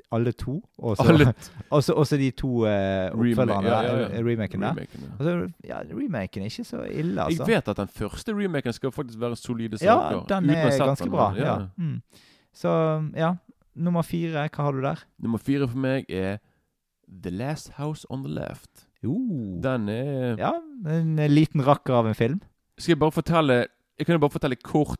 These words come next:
Speaker 1: Ja.
Speaker 2: nå, når jeg f-, første gang jeg så filmen, kjøpte den på D V D, tidlig to tusen-tallet,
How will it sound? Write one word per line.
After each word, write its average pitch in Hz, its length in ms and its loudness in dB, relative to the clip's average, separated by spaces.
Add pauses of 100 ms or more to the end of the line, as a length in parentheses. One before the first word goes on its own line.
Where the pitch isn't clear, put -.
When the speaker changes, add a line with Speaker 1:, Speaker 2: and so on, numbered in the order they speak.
Speaker 1:
Ja. 127 160 6
Speaker 2:
nå, 120 240 2
når 131 160 2
jeg 131 80 4
f-, - 240 -10
første 151 300 -2
gang 127 100 2
jeg - 80 -4
så 139 80 4
filmen, 110 560 2 (920)
kjøpte - 260 -2
den 131 100 2
på 135 80 2
D 117 80 2
V 113 80 2
D, 120 220 0 (680)
tidlig 120 240 2
to 127 120 2
tusen-tallet, 98 760 -2